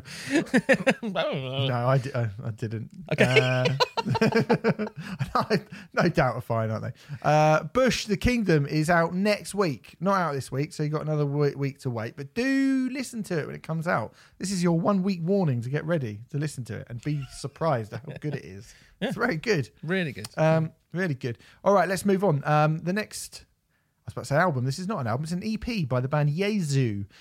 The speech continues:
Speaker 2: Uh, Never is the name of the E P. It's Justin Broderick of Napalm Death and Godflesh fame. Uh, his band of experimental, well, his experimental noise duo. They are, aren't they?
Speaker 1: Yeah.
Speaker 2: Yezu.
Speaker 1: <laughs> I mean, yes. It, Broderick did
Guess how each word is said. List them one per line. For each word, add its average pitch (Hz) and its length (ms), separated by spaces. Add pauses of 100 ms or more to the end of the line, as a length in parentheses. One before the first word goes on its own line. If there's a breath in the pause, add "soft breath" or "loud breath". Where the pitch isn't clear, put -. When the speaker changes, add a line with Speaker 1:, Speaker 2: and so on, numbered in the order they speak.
(220 loud breath)
Speaker 2:
Uh, 131 360
Never 156 520
is 120 160
the 123 40
name 123 140
of 120 80
the 131 60
E 131 100
P. 151 300
It's - 180
Justin 240 360
Broderick 135 440
of 127 140
Napalm 135 400
Death 123 220
and 117 60
Godflesh 117 460
fame. 131 360 (380 soft breath)
Uh, 131 140
his 160 220
band 160 340
of 147 80
experimental, 165 920
well, 139 120
his 127 300
experimental 135 540
noise 135 320
duo. 110 540 (180)
They 110 100
are, 160 220
aren't 117 160
they? 107 160 (320 loud breath)
Speaker 1:
Yeah. 117 480 (260)
Speaker 2:
Yezu. 185 480 (160 loud breath)
Speaker 1:
<laughs> 214 160
I 139 120
mean, 147 220
yes. 123 280
It, - 260
Broderick 151 460
did 143 180